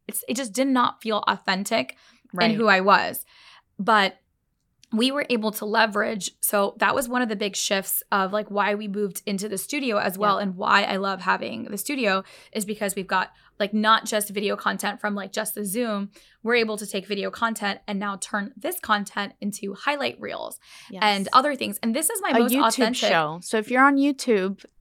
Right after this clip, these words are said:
Speaker 1: Yes.
Speaker 2: come check us out at C E O School
Speaker 1: We
Speaker 2: Podcast.
Speaker 1: just put it on YouTube, and there's a
Speaker 2: Yep.
Speaker 1: whole strategy on YouTube. And I'll tell you, it can be overwhelming. And so you don't have to start with all of it. Like, we're
Speaker 2: Right.
Speaker 1: just now putting our stuff on YouTube, right?
Speaker 2: Right.
Speaker 1: And for me,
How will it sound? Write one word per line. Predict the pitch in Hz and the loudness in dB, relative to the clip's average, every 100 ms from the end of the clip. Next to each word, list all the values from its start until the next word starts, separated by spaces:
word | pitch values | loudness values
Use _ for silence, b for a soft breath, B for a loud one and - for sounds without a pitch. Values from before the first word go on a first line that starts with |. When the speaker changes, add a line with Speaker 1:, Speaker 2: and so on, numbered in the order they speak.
| - | -6
Speaker 1:
Yes. | 226 269 359 - | 0 4 4 2
Speaker 2:
come | - 262 | 4 4
check | 262 294 269 | 4 2 0
us | 262 | -2
out | 233 226 | 2 4
at | 208 - | 4 0
C | - 220 | -4 -2
E | |
O | 214 | -2
School | 226 - 196 | -2 -2 -2
Speaker 1:
We | 262 | 0
Speaker 2:
Podcast. | 262 | 0
Speaker 1:
just | 254 262 320 | 4 4 4
put | 302 | 2
it | 285 | 0
on | 285 | 0
YouTube, | 277 285 - 240 202 | -2 -6 -2 0 2
and | - | 2
there's | 247 294 | 2 0
a | |
Speaker 2:
Yep. | 285 | -6
Speaker 1:
whole | |
strategy | 311 - 339 320 320 302 | -8 -8 -6 -6 -8 -6
on | 285 | -6
YouTube. | 277 262 233 202 B B B | -6 -6 -4 -6 B B B
And | - | 2
I'll | 302 | 2
tell | - 285 | 2 -2
you, | 226 - - | -2 -6 -8
it | 277 | -6
can | - | -4
be | 294 302 | -4 -2
overwhelming. | 226 220 262 285 339 294 202 214 b b b | -2 2 2 2 0 -2 -4 -8 b b b
And | 233 | -2
so | |
you | 277 | 0
don't | 311 | 0
have | 330 | -2
to | 349 | -4
start | - 254 | 0 2
with | - - | 2 4
all | 233 226 | 4 6
of | - | 2
it. | - | -2
Like, | 190 | 0
we're | 247 | 2
Speaker 2:
Right. | 262 | 2
Speaker 1:
just | 196 240 - - | 4 2 0 0
now | 214 196 185 | 6 6 6
putting | 180 196 185 | 0 -2 0
our | 185 | -2
stuff | - 190 - | -2 -4 -4
on | - | -8
YouTube, | 196 - - - | -8 -12 -10 0
right? | 190 | 0
Speaker 2:
Right. | 185 156 147 B B - | 0 -4 -8 B B 2
Speaker 1:
And | 226 214 208 - _ _ _ _ _ _ - - | 4 2 -2 -6 _ _ _ _ _ _ -20 -4
for | 247 226 | 0 2
me, | 226 254 277 | 2 2 0